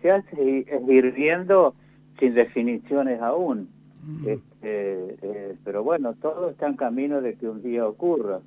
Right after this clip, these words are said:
Speaker 2: Claro.
Speaker 1: Este, ahora está, está un poco las cosas están, como estamos cerca de las elecciones también, este,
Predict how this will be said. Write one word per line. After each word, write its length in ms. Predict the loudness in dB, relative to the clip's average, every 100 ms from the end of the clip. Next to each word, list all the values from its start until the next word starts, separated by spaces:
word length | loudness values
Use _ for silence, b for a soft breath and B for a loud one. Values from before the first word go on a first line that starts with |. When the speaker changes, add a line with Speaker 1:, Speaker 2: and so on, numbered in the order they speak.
| -20 -20 B B
Speaker 2:
Claro. 240 | -2 0 0
Speaker 1:
Este, 200 | -4 0
ahora 300 | 0 0 -2
está, 380 | -2 -2 -2 -8 -14
está 240 | -14 -2 -2
un 120 | 0
poco 340 | -4 0 0
las 180 | 0 -4
cosas 340 | -4 -6 -4
están, 280 | -6 -4 -4
como 240 | -4 -6 -4
estamos 340 | -4 -4 -4
cerca 340 | -4 0 2
de 120 | 2 0
las 160 | -2
elecciones 580 | -2 -4 -4 -2 0 -2
también, 500 | -4 -6 -4 -4 -2
este, 360 | -4 -4 -4